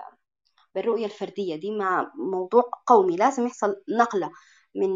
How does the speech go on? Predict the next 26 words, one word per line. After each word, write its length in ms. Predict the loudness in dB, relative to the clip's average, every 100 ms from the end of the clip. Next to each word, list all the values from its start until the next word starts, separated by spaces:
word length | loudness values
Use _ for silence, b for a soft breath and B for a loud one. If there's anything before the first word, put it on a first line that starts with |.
| -2
من 100 | -2
الحتة 600 | -2 -4 -6 2 4 4 0
للتانية، 680 | -4 -4 -2 -2 -2 -2 2
لازم 320 | 2 2 -2
يكون 400 | -4 -2 -2 -2 -4
الناس 340 | -6 -6 -4
ماشية 320 | -6 -4 -6
حسب 320 | -6 -2 0
الاتفاقيات 720 | 0 -4 -6 -4 -4 -2 -2 -2
العالمية 720 | 0 0 0 0 2 2 0
ال-، 240 | -2 -4
المنصوص 600 | -4 -4 -6 -8 -10 -16 -4
بها، 200 | -4 -2
لازم 260 | -2 -2 -6
يحصل 240 | -4 -6
تشجيع، 560 | -6 -10 -10 -2 -2 -2 B B B B -4
آه، 520 | -2 -2 -4 -4 -4
للحاجة 400 | -4 0 2 2
دي، 120 | 0 -2
وإلا 260 | -2 -4 -4
حنستك، 420 | -6 -2 -2 -2 -8 -14
يعني 200 | -12 -12 -14
حيكون، 420 | -12 -6 -6 -6 B B _
حنصل 320 | -4 -4 -4
لمرحلة 560 | -4 -4 -4 -4 -4 -4
وحنستك، 840 | -6 -6 -8 -6 -6 -6 -2 -4